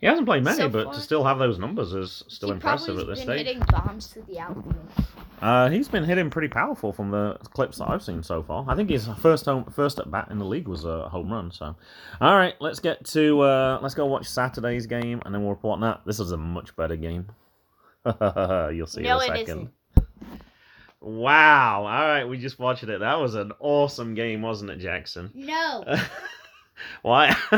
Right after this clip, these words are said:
Speaker 1: Are you gonna come tell us about this game?
Speaker 2: No.
Speaker 1: Why not?
Speaker 2: 'Cause.
Speaker 1: <laughs> Jackson's currently hiding under a blanket. He said he doesn't wanna say anything at all. He wants to edit out all my cheering. All right, well, the final score was seventeen to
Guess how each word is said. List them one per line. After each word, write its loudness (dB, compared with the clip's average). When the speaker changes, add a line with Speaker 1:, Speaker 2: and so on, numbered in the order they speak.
Speaker 1:
Are 6
you 2
gonna 2
come 0
tell 2
us -4
about -2
this -6
game? -6
Speaker 2:
No. -12
Speaker 1:
Why 0
not? -4
Speaker 2:
'Cause. -8
Speaker 1:
<laughs> 4
Jackson's -2
currently -4
hiding 0
under -4
a -4
blanket. -8
He 2
said 6
he 2
doesn't 0
wanna 0
say -2
anything -2
at -6
all. -4
He -4
wants -4
to -4
edit 6
out 4
all 2
my -2
cheering. -4
All 0
right, 4
well, 2
the -2
final 0
score 0
was 0
seventeen -2
to -2